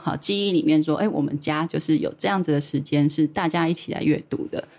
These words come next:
我觉得这是会是一个很美好的回忆。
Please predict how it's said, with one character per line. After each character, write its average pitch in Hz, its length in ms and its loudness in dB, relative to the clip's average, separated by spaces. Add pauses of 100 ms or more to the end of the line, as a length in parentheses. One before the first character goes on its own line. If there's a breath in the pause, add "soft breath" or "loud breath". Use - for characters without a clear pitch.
我 131 140 -2
觉 151 120 -2
得 156 80 4
这 160 160 0
是 165 220 2
会 160 180 2
是 - 140 -4
一 156 80 4
个 147 180 0
很 143 140 -2
美 - 200 0
好 - 180 -2
的 - 160 -2
回 - 380 -6
忆。 - 220 -2